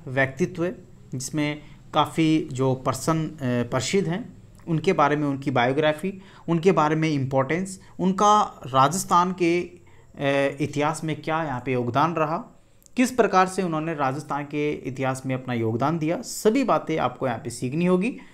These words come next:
भारत के इतिहास की अगर बात करें, तो इसमें प्राचीन काल, मध्यकाल से लेके, अ, प्राचीन काल से मध्यकाल तक आपको पढ़ने होंगे।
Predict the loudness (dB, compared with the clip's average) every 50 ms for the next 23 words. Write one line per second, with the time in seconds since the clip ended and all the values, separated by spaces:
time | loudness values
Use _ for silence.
0 | -20 -20 -20 -20 -20 _ -18 -2 2 6 6 8 8 6 4 4 4 4 4 4
1 | 6 6 6 6 6 4 2 2 4 4 6 6 6 6 4 4 0 -2 -2 0
2 | -2 -4 -6 -10 -16 -20 -20 _ _ -20 -20 _ _ _ _ -20 _ _ _ -6
3 | 2 4 4 4 6 4 2 4 6 6 8 8 6 4 0 2 4 6 8 8
4 | 8 6 4 2 2 2 2 4 4 2 4 4 4 4 4 4 2 0 0 2
5 | 2 2 2 2 0 0 0 0 2 2 0 2 2 4 2 2 2 0 0 2
6 | 4 4 4 4 2 0 0 0 0 0 0 2 0 0 0 0 0 0 0 0
7 | -2 -4 -2 -2 0 0 0 0 0 0 0 -2 -2 -4